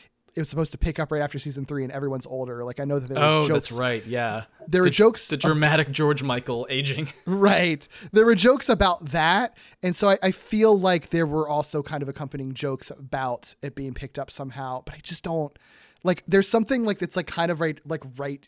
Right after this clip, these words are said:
Speaker 1: in my brain that, like,
Speaker 2: Mm-hmm.
Speaker 1: I feel like I can think that there was a joke, but I just can't remember exactly what it was. It makes me wanna rewatch
Speaker 2: Yeah,
Speaker 1: it
Speaker 2: I think
Speaker 1: again.
Speaker 2: the fact that it's not, like, so memorable, I think they might have shied away from it a little bit because
Speaker 1: Yeah.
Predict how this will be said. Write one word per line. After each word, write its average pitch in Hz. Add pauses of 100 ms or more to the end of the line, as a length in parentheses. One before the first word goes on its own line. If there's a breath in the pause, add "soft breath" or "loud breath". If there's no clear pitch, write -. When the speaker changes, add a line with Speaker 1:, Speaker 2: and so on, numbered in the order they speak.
Speaker 1:
in 147
my 147
brain 139
that, 180
like, 151
Speaker 2:
Mm-hmm. 147
Speaker 1:
I 120
feel 165
like 165
I 139
can 139
think 147
that 139
there 139
was 135
a 135
joke, 131
but 127
I 123
just 120
can't 135
remember 127
exactly 123
what 123
it 53
was. - (240 soft breath)
It -
makes 180
me 151
wanna 147
rewatch 139
Speaker 2:
Yeah, 131
Speaker 1:
it -
Speaker 2:
I 127
think 170
Speaker 1:
again. 127
Speaker 2:
the 170
fact 156
that 147
it's 135
not, 120
like, 117
so 131
memorable, 107
I 107
think 110 (260 soft breath)
they 151
might 156
have 139
shied 135
away 120
from 127
it 120
a 117
little 117
bit 120
because 110
Speaker 1:
Yeah. 135